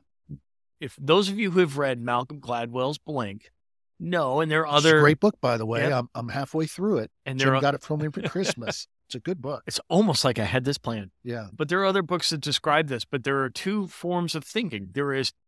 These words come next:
Speaker 1: your cognitive function, where if I say to you, "What's sixteen times seven?" you sit there and you calculate, you think it through. There are others where if I look at you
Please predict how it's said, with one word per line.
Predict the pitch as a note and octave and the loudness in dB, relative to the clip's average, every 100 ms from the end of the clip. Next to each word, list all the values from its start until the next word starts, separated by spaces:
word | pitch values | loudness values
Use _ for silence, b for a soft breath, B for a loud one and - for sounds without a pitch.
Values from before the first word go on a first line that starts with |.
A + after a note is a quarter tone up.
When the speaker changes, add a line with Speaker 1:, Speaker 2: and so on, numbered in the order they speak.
| _ | _
Speaker 1:
your | D3+ | -4
cognitive | - - E3+ F#3 F3+ D#3+ | -2 0 0 0 -4 -2
function, | F3+ F#3 - C3 | -2 0 -2 -4
where | B2 B2 | -4 -4
if | A#2+ | -2
I | B2+ | -2
say | C3 E3+ E3+ | 0 -2 0
to | |
you, | D#3+ C#3+ | 0 -2
"What's | B2+ - | -2 -2
sixteen | - D3+ - D#3 - - | -2 -2 -4 -8 -8 -10
times | B2+ A#2 - | -10 -4 0
seven?" | A3+ F3 D3 C3+ _ _ _ | 2 2 -4 -10 _ _ _
you | D3+ F3+ | 0 2
sit | G3 - D#3 | 4 2 2
there | D3 | 0
and | C#3+ | -2
you | C#3+ | -4
calculate, | - A#2+ A2+ A#2 A2+ C3 | -4 -2 -2 -4 -8 -8
you | A2+ | -14
think | - A2+ | -12 -12
it | G#2+ | -10
through. | D#3+ D#3 F#2 - _ _ _ _ _ D#3 | -6 -6 -6 -12 _ _ _ _ _ -2
There | C#3+ | 0
are | D3+ | 4
others | F#3 A3+ F3+ C#3 | 4 6 4 2
where | C#3+ C3+ | 0 0
if | C3+ | 0
I | B2+ | 0
look | C#3 G#3+ A3+ | 4 2 2
at | D#3 | -4
you | C3 B2 | -2 -2